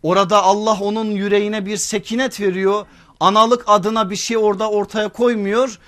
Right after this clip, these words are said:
Ve orada o sütü emmeye başlıyor Musa aleyhisselam. Ne yapıyor Firavun'un askerleri?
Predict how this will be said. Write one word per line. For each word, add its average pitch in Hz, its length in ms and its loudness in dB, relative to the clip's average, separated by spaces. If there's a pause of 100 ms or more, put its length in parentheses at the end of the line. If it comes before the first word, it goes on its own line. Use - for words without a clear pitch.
(220)
Ve 240 140 2
orada 240 560 2
o 285 140 0
sütü - 320 -6
emmeye 269 420 0
başlıyor 190 400 -2
Musa 170 360 -4
aleyhisselam. 131 580 -4 (720)
Ne 220 180 2
yapıyor 294 460 4
Firavun'un 220 480 -4
askerleri? 185 920 -4